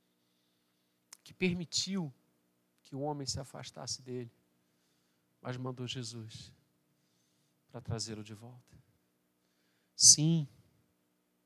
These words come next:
quero dizer à igreja, nesses vinte e oito anos, que Deus sempre age maravilhosamente a favor daqueles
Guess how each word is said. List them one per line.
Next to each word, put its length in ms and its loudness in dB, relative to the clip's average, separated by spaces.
quero 200 8
dizer 200 4
à 20 8
igreja, 640 8
nesses 300 10
vinte 220 4
e 40 2
oito 260 6
anos, 360 8
que 140 -20
Deus 560 4
sempre 1040 10
age 560 6
maravilhosamente 1120 4
a 60 -12
favor 500 -8
daqueles 560 -6